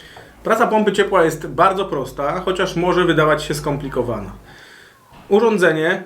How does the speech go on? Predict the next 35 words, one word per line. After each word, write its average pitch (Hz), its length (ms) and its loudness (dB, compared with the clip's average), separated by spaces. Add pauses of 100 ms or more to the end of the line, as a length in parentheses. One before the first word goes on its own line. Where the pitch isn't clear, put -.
(220)
wykorzystuje 190 680 2
na 214 60 0
dobrą 170 300 0
sprawę 147 560 2 (100)
cztery, 226 580 0 (240)
e, 139 300 -2
główne, 190 580 0
podstawowe 170 960 0 (340)
zjawiska, 156 580 0
jakim 160 280 -2
jest 147 260 -2
parowanie, 175 600 2
skraplanie, 180 680 0
sprężanie 196 640 0
i 170 120 2
rozprężanie. 120 680 -4 (420)
I 165 100 -4
dzisiaj 208 320 2
o 185 100 2
tym 196 340 0 (160)
będę 185 280 4
Wam 165 200 2
opowiadał. 170 500 0
Chcę - 260 -4
to 185 120 0
Wam 160 220 2
wyjaśnić 147 520 -2
tak, 185 200 -4
żeby 151 220 0
każdy 180 340 0
z 139 80 -6
Was 165 360 0
mógł 180 220 2
spokojnie 165 480 0
zrozumieć, 151 580 0